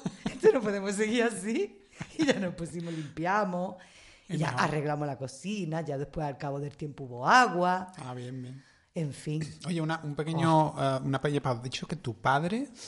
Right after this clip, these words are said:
Speaker 2: eh, trabajaba en una orquesta.
Speaker 1: Sí, mi padre era músico.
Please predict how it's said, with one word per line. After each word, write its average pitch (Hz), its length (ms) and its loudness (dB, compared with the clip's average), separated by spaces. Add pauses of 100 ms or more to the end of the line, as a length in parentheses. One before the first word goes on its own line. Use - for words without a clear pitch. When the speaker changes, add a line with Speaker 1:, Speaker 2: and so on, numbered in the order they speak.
(100)
Speaker 2:
eh, 131 300 0
trabajaba 123 500 -2
en 147 60 2
una 139 320 0
orquesta. - 580 -6 (120)
Speaker 1:
Sí, 135 300 -8
mi 131 100 -4
padre 139 180 0
era 135 100 -2
músico. 131 460 -8